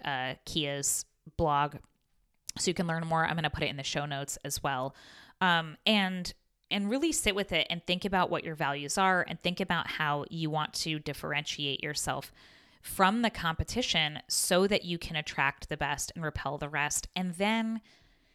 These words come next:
instead of getting into a scarcity mindset that, oh my God, you're, you know, gonna,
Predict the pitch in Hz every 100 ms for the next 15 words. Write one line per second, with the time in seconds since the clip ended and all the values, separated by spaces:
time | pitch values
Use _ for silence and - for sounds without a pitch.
0 | _ - - 185 208 208 196 202 185 180
1 | - 156 - - 180 - 175 165 156 160
2 | - 156 151 - 147 - 160 151 147 143
3 | 143 139 151 - - 156 139 135 127 156
4 | 143